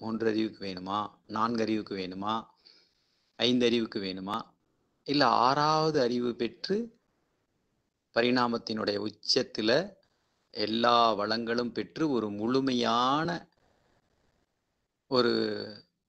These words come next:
பிறவித் தொடரினுடைய அந்த பரிணாமத்தினுடைய உச்சத்துல இருக்கக்கூடிய மனிதனுக்கு வேண்டுமா அப்படின்னு பார்க்கும்போது, விளைவு அறிந்த விழிப்பு நிலை, விளைவுனால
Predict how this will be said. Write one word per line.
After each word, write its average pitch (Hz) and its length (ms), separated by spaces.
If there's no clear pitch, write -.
பிறவித் 139 420
தொடரினுடைய 107 580
அந்த 95 280
பரிணாமத்தினுடைய 117 760
உச்சத்துல 117 340
இருக்கக்கூடிய 104 680
மனிதனுக்கு 139 560
வேண்டுமா 95 640
அப்படின்னு 123 280
பார்க்கும்போது, 127 680
விளைவு 160 880
அறிந்த 135 400
விழிப்பு 120 380
நிலை, 101 360
விளைவுனால 123 760